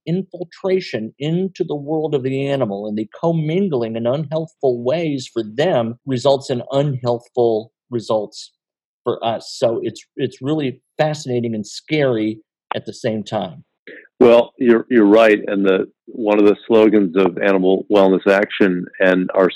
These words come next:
Speaker 2: sister organization, Animal Wellness Foundation, is that helping animals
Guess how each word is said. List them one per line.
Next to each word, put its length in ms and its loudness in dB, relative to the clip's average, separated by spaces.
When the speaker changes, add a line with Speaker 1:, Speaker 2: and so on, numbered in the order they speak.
Speaker 2:
sister 260 4
organization, 680 2
Animal 300 2
Wellness 260 -2
Foundation, 560 2
is 140 6
that 180 4
helping 600 4
animals 380 4